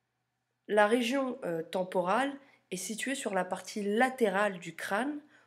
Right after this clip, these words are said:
au-dessous de la région occipitofrontale, au-dessus des régions massétériennes et parotidiennes, en arrière de la région orbitaire. Ensuite,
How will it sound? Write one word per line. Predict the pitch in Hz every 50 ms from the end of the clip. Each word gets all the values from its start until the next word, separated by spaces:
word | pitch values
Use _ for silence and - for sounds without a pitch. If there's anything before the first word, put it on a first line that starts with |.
| _ _ -
au-dessous | - 214 196 175 175 202 247 233 226 - - 311 311
de | 285 262
la | 208 214 202
région | 196 202 202 196 202 262 277 - - - -
occipitofrontale, | - 247 - - - - 240 233 226 190 - 202 180 170 - - 160 156 - - 185 233 277 294 294 285 - - - - - - _ _ _
au-dessus | - 220 202 185 226 262 233 - - 247
des | 196 208
régions | 196 202 185 190 190 190
massétériennes | 185 185 180 185 190 180 - 180 180 185 185 185 185 180 170
et | 160
parotidiennes, | - - 165 160 165 170 - - 214 196 240 269 285 294 285 285 285 - - - _ _ _ _ _ _ -
en | - 285 269
arrière | 247 214 214 214 233 254 269 262 247
de | 214
la | 208 202 190 190
région | 202 208 202 - 262 269 269 - - _ -
orbitaire. | 233 233 214 196 175 180 170 - - - - - - - _ _ _ _ _ _ _ _ _ _ _ _ _ _ _ _ _ _ _ _ _ _ _ _ _ _ _ _ _ _ _ _ _ _ _ _ _ _ _ _ _ _ _ _ _ _ _ _
Ensuite, | - 175 170 - - 277 294 311 311 - -